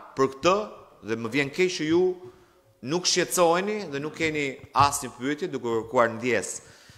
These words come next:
ë, që po e them, ë, këtë, se si ka mundësi në vitin dy mijë njëzet e katër vije në pikpyetje zbatimi i vendimeve të gjykatës kushtetuese. Ky do duhet jetë shqetësimi,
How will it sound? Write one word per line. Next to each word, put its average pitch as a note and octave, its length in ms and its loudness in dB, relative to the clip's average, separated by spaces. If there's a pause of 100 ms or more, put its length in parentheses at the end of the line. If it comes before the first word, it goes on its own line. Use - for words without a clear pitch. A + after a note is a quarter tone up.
(240)
ë, F#2+ 120 -4 (160)
që G#2+ 160 -6
po A2 100 0
e G#2+ 80 2
them, G#2 340 -4
ë, F#2 260 -4 (120)
këtë, F3+ 200 2 (640)
se C#3+ 220 0
si A3 240 0
ka G3 220 8
mundësi D3+ 500 0
në A#2 100 -2
vitin C3+ 300 -4
dy F3 180 -2
mijë E3+ 200 -2
njëzet C#3 240 -4
e - 80 -6
katër E3+ 420 6 (400)
vije G3 260 4
në E3+ 200 -2
pikpyetje F#3 640 2 (360)
zbatimi C3 680 2
i C#3+ 60 -4
vendimeve D3 460 -4
të A#2+ 100 -10
gjykatës C3+ 480 0
kushtetuese. G#2 600 -8 (1040)
Ky G3 160 2
do F#3 160 4
duhet D#3 360 4
jetë F3+ 480 2 (480)
shqetësimi, F#3 840 2